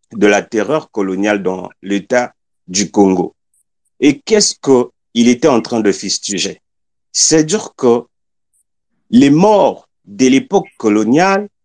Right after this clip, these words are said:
cela dépassait même, euh, ces deux juifs en Allemagne. Mais pourquoi il n'y avait pas eu des échos ? Même nos inté-, nos inté-,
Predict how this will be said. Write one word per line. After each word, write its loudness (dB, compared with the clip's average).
cela 2
dépassait -2
même, 0
euh, 2
ces 2
deux 2
juifs 0
en 0
Allemagne. 2
Mais 4
pourquoi -2
il 0
n'y 4
avait 0
pas -2
eu -4
des -4
échos ? -6
Même 4
nos 4
inté-, 0
nos -2
inté-, 0